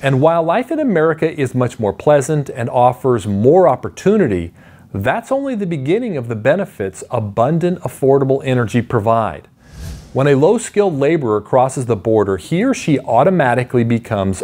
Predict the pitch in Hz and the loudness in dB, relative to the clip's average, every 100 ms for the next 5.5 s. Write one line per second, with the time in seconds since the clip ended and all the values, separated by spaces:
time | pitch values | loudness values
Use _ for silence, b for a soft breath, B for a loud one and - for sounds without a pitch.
0 | - - - 135 156 175 131 147 156 147 | -12 -10 0 2 2 0 0 -2 -2 0
1 | 160 - 143 85 - b b b b b | -2 0 -2 -2 -12 b b b b b
2 | b 120 165 226 - 190 208 - 196 180 | b 0 2 2 -4 -2 -2 -2 -2 -2
3 | - 175 165 156 156 160 165 123 107 107 | -4 0 2 0 -2 -4 -2 -2 0 0
4 | 160 254 226 - 160 156 156 127 107 95 | 0 0 -6 -4 -2 0 0 0 0 0
5 | 123 254 - 90 78 | 2 2 -2 -10 -10